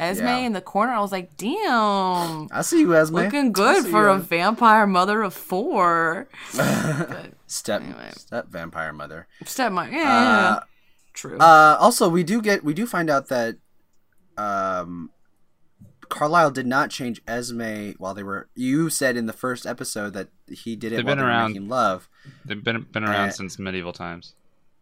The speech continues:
Speaker 2: Oh, really?
Speaker 3: But they
Speaker 2: But I'm
Speaker 3: didn't,
Speaker 2: sure they didn't look
Speaker 3: I was
Speaker 2: that
Speaker 3: gonna say, they
Speaker 2: fancy.
Speaker 3: didn't always look like that.
Speaker 1: Wait,
Speaker 2: Yeah.
Speaker 1: I, no, it, that's what the scene made it look like.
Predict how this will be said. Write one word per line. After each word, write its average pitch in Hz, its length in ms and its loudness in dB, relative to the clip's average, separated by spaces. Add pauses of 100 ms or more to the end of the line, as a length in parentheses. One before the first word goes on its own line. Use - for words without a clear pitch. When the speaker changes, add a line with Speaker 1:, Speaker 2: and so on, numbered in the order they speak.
(260)
Speaker 2:
Oh, 247 240 -4
really? 92 560 -8 (500)
Speaker 3:
But 110 260 -4
they 113 220 0
Speaker 2:
But 104 100 4
I'm 175 80 6
Speaker 3:
didn't, 175 80 -6
Speaker 2:
sure 202 120 2
they 180 100 2
didn't 151 220 2
look 143 200 -2
Speaker 3:
I 113 100 8
was 113 80 4
Speaker 2:
that 113 60 -2
Speaker 3:
gonna 110 80 -2
say, 113 80 4
they 104 100 2
Speaker 2:
fancy. 117 40 2
Speaker 3:
didn't 113 180 0
always 95 240 -2
look - 120 -12
like - 140 -20
that. - 140 -20 (300)
Speaker 1:
Wait, 269 380 0
Speaker 2:
Yeah. 175 60 2
Speaker 1:
I, 247 280 4
no, 254 280 4
it, 233 200 2
that's 254 220 4
what 302 140 -4
the 294 80 -2
scene 247 340 4
made 214 160 2
it 185 120 -6
look 180 320 -4
like. - 420 -12